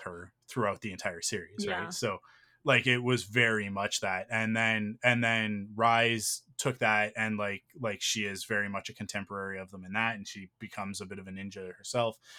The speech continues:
Speaker 1: And then in Mutant Mayhem, like, they're, they've continued on with that. Um,
Speaker 2: Mm-hmm.
Speaker 1: and also, and also in diversifying the cast by having her be a, be a black girl instead
Speaker 2: Yeah.
Speaker 1: of,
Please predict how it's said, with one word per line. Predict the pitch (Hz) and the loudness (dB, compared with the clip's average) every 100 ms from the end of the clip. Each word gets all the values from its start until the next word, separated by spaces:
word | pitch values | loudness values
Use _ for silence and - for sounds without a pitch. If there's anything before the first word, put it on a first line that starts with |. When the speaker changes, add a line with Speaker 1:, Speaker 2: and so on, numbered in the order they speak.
| - | -4
Speaker 1:
And | 117 117 | 2 4
then | 110 107 | 4 2
in | 104 98 95 | -2 -4 -6
Mutant | 107 92 | -6 -6
Mayhem, | 95 98 95 90 90 _ | -6 -6 -6 -12 -18 _
like, | 104 - | -6 -4
they're, | 98 87 - | -8 -8 -8
they've | 113 98 | -6 -6
continued | - 107 98 95 90 | -6 -6 -6 -10 -8
on | 92 | -10
with | 92 | -12
that. | - 90 87 _ - _ - | -14 -14 -16 _ -20 _ -8
Um, | 95 87 | -6 -2
Speaker 2:
Mm-hmm. | 220 202 196 | 0 2 2
Speaker 1:
and | 143 | 4
also, | 160 147 156 139 127 | 6 6 8 6 6
and | 123 127 | 6 6
also | 123 - 120 | 6 4 2
in | 117 | 2
diversifying | 113 107 117 107 127 110 104 107 | 2 2 0 -2 0 -2 -2 0
the | 123 | -2
cast | - 101 101 - | 0 -2 -2 -6
by | 95 | -6
having | 101 98 98 | -4 -6 -6
her | 98 92 _ _ _ 175 151 135 | -8 -10 _ _ _ -18 -16 -12
be | 120 | -8
a, | 98 90 _ | -8 -10 _
be | 113 | -8
a | 90 | -6
black | 101 95 - | -6 -6 -6
girl | 92 92 | -14 -16
instead | 185 214 208 | -8 -4 -2
Speaker 2:
Yeah. | 185 | -2
Speaker 1:
of, | 175 | -6